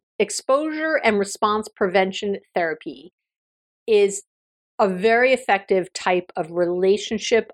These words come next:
O C D treatment. And this type of therapy involves slowly exposing yourself, if you have it, to triggers like, such as an unflattering photo of your partner. And over time, that could be a trigger,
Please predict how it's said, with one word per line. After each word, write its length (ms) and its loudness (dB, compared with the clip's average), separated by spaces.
O 200 4
C 360 -8
D 160 -10
treatment. 520 -10
And 240 0
this 200 2
type 280 0
of 160 -4
therapy 500 0
involves 560 2
slowly 880 0
exposing 960 2
yourself, 540 0
if 180 -8
you 120 0
have 240 2
it, 220 -2
to 120 -6
triggers 840 0
like, 240 2
such 260 0
as 140 -2
an 220 0
unflattering 640 2
photo 360 4
of 140 -2
your 120 -6
partner. 560 -8
And 260 2
over 360 4
time, 800 0
that 160 0
could 120 -8
be 100 2
a 40 0
trigger, 520 -10